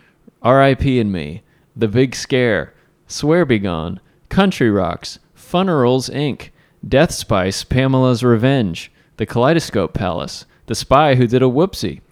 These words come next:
E A Sports Fatherhood twenty twenty-two,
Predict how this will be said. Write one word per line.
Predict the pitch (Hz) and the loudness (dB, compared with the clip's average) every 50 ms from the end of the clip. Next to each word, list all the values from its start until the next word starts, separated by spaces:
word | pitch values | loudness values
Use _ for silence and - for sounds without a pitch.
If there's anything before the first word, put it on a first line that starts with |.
| - _ _ _ _ - | -20 _ _ _ _ 0
E | 135 151 156 | 2 2 4
A | 147 139 | 2 2
Sports | 139 - - - 165 170 156 147 - - | 0 -2 -2 0 2 4 4 2 0 -6
Fatherhood | - - 147 139 135 143 139 135 139 135 135 123 123 - - | -4 0 0 2 2 2 2 2 2 2 0 -2 -4 -12 -8
twenty | - - 143 143 143 143 135 | -4 -2 -2 -2 -2 -2 -4
twenty-two, | - - 147 139 139 131 - 170 165 139 104 85 | -2 -2 -2 -2 -2 -2 0 0 2 2 2 0